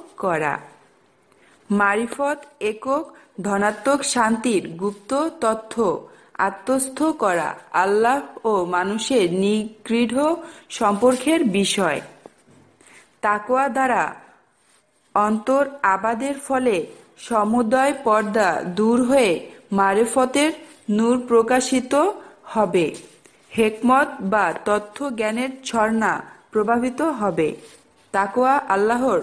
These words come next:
সমুদয় ধনাত্মক আদেশ মেনে চলা। তাকওয়া অন্তরকে যাবতীয় জাগতিক মোহ থেকে মুক্ত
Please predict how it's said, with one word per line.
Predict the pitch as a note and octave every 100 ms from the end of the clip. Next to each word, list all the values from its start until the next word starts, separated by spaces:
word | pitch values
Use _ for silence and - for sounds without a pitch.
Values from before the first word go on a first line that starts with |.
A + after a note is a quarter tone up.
| - - -
সমুদয় | - A3 G#3+ A#3+ B3 C4+
ধনাত্মক | C#4+ A#3 G#3 A3 A#3 - C#4+ D4 -
আদেশ | G3+ G#3 B3+ C#4 - - -
মেনে | G#3+ A3 B3
চলা। | B3 A#3+ G3 D3+ - - - - _
তাকওয়া | G#3+ G#3 G#3 B3+ C#4 D4+
অন্তরকে | G3+ G3+ G#3+ B3+ C#4 C4+ G#3+ - F3+
যাবতীয় | F3 F#3 F3+ A3+ A#3 B3+ C#4 G3+
জাগতিক | G3 F#3+ G3+ A#3+ C4+ A3 - G3
মোহ | G3 G#3 B3+
থেকে | C4 C4+ C4+ G#3 - - - - G#3
মুক্ত | G#3+ G#3+